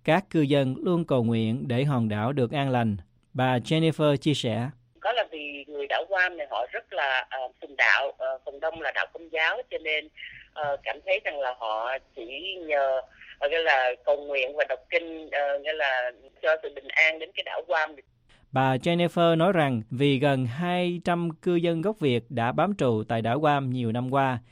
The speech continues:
Speaker 1: nên họ không có ý định dời cư. Hơn nữa, đảo Guam là nơi đặt trụ sở của hai căn cứ quân sự chiến lược của Hoa Kỳ, nên người dân rất an tâm.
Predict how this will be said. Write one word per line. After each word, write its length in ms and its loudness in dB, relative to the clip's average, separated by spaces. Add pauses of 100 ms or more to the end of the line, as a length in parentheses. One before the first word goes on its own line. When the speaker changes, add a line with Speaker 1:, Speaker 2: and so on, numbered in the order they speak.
(260)
Speaker 1:
nên 280 2
họ 280 2
không 260 -2
có 140 0
ý 100 2
định 220 0
dời 200 0
cư. 360 0 (300)
Hơn 280 0
nữa, 340 0 (280)
đảo 240 2
Guam 340 4 (240)
là 280 2
nơi 240 0
đặt 260 2
trụ 140 0
sở 480 -2
của 220 2
hai 260 2
căn 180 -2
cứ 100 0
quân 200 2
sự 280 0
chiến 180 0
lược 260 2
của 120 -2
Hoa 280 -2
Kỳ, 300 0 (200)
nên 300 0
người 200 0
dân 220 0
rất 240 -6
an 280 -2
tâm. 260 -2